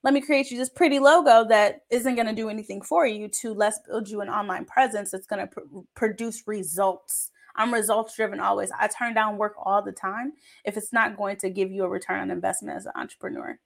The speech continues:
I promise you, doing this work, everything else will get clear. You'll be like, "Oh, I'm gonna do this workshop and speak at this thing because it makes sense strategically for my brand, because these are my audience members and they're gonna be looking for me here."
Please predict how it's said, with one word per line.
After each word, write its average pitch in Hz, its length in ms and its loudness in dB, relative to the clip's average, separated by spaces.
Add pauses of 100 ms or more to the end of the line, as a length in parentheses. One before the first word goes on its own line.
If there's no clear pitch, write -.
(400)
I 214 100 6
promise 240 440 0
you, 269 160 -2
doing 220 320 -4
this 240 160 -6
work, - 280 0 (160)
everything 247 420 2
else 220 160 0
will 220 80 -2
get 214 160 -4
clear. - 320 -2 (500)
You'll 226 120 6
be 233 120 4
like, 220 300 8
"Oh, 285 360 8 (600)
I'm 240 160 6
gonna 262 220 8
do 240 180 0
this 294 240 2
workshop 208 580 4 (220)
and 220 180 -4
speak - 220 -4
at 233 160 2
this 285 180 0
thing 202 220 -4
because 208 240 -4
it 220 120 -2
makes 233 360 -4
sense 247 220 -4
strategically 220 680 -4
for 196 160 -6
my 196 180 -4
brand, 196 380 -2
because 180 300 -6
these 226 240 0
are 208 120 6
my 196 220 0
audience 226 480 2
members - 320 -2
and 214 140 -6
they're 208 80 -2
gonna 214 180 -2
be 196 120 -4
looking 220 440 0
for 190 180 2
me - 180 -4
here." - 320 -10